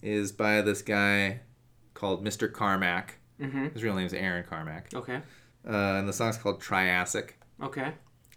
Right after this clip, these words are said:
Speaker 1: And it was, it's, he made, like, his own version of a song that already existed called Triassic.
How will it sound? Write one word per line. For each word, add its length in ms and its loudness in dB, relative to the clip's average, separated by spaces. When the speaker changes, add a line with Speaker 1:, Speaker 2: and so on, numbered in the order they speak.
Speaker 1:
And 600 2
it 200 2
was, 340 0
it's, 480 0
he 120 -4
made, 280 4
like, 240 6
his 260 -2
own 320 0
version 480 4
of 100 -4
a 60 -2
song 260 -2
that 100 0
already 200 0
existed 540 -8
called 220 -8
Triassic. 640 -10